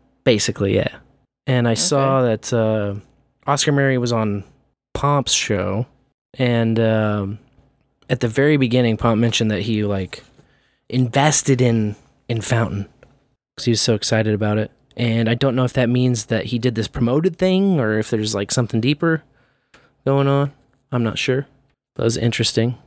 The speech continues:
Speaker 1: and made my ear holes tingle. And I haven't listened to the whole thing. I just kinda, like, I was just listening and looking around and just, you know, it's just kinda exploring the new Fountain, poking around.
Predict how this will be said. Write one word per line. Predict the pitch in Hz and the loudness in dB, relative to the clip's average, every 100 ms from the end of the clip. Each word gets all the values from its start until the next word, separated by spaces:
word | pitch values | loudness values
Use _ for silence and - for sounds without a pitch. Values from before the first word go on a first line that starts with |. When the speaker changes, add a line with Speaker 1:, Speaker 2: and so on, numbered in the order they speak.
| _ _ _ _ - | _ _ _ _ -4
Speaker 1:
and | 117 | 0
made | 113 - | 0 0
my | 120 - | -4 2
ear | 120 | 2
holes | 113 117 113 | 4 4 2
tingle. | - 117 117 131 - _ _ - | 2 0 2 -2 -4 _ _ -4
And | 123 113 | -2 0
I | |
haven't | 147 147 123 | 2 2 4
listened | 131 - | 2 4
to | 110 | 2
the | |
whole | 110 104 | 2 0
thing. | - 98 98 | 0 0 0
I | |
just | 104 - | -2 0
kinda, | 107 101 | 0 -2
like, | 104 120 - - _ _ _ _ - | -6 -10 -14 -20 _ _ _ _ -2
I | |
was | 123 | 0
just | 107 - | 0 0
listening | 113 - 117 | 0 2 2
and | 110 110 | 2 2
looking | 110 110 | 0 0
around | 110 110 107 | 2 2 0
and | 104 - | -2 -2
just, | - - | -4 -2
you | 107 | -2
know, | 104 | -2
it's | - | -2
just | 117 - | -2 -2
kinda | - 143 113 _ - _ _ - | -2 -4 -4 _ -20 _ _ -6
exploring | 139 - - 147 139 139 131 117 113 | -2 -2 0 0 2 2 2 0 0
the | 110 | 0
new | 113 110 | 0 0
Fountain, | - 110 101 _ 104 - - | -2 -4 -4 _ -20 -16 -2
poking | 113 - 101 | -2 0 -2
around. | 104 104 | 0 0